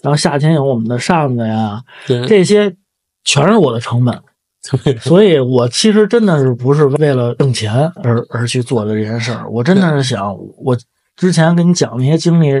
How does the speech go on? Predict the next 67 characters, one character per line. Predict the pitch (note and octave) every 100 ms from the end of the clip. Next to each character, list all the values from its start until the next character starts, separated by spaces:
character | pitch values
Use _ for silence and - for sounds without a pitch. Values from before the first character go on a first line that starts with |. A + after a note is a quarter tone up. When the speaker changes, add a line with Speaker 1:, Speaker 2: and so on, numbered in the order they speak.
| F#3
Speaker 1:
越 | G3 E3+
来 | D3+
越 | D3
让 | D3+ C#3
我 | A2+
觉 | A2+ A#2+
得， | C3+ - _ _ - -
Speaker 2:
嗯。 | C#2 - - _ _
Speaker 1:
我 | - C3
这 | E3
辈 | G3 G3+
子 | D3+ A#2+
吧， | G#2 G2+ - _ _ _ _ _ _ _ _ _
其 | - A3+
实 | A#3
是 | F#3+
想 | D3 A#2+
干 | D#3+ F#3
一 |
件 | G#3+ A3
事 | -
儿， | F#3+ - _ _
其 | G#3+
实 | A3+
钱 | - D#3 D3 F#3+ G#3+ G#3 _ _ _ _ _
吃 | - G#3+
过 | G#3+
见 | G3+ F#3+ C#3+
过 | B2+
了， | G#2+
也 | A2
就 | C3
那 | F3+
样。 | G3 C#3 - _ _ _ -
Speaker 2:
因 | E3
为 | F#3+
你 |
已 | D3
经 | D3+
活 | F3 -
到 | C#3 F3+
现 | G3 F3+
在， | F#3+ C#3+
而 | B2 F3
且 | F3+ B2+
靠 | B2 - F3+
这 | F#3
个 | D3
还 | C#3
能 | D#3
继 | F3
续 | E3
活 | D#3 - A#2 B2
着 | C3+
就 | C3+
不 | C3+ C#3
错。 | - C3+ C3 - - -
因 | G3
为 |
我 | A3 B2
这 |
个 | F3+
节 | D#3+ C#3
目， | C#3+ D#3+
所 | - E3+
有 |
人 | C3+ A#2 C3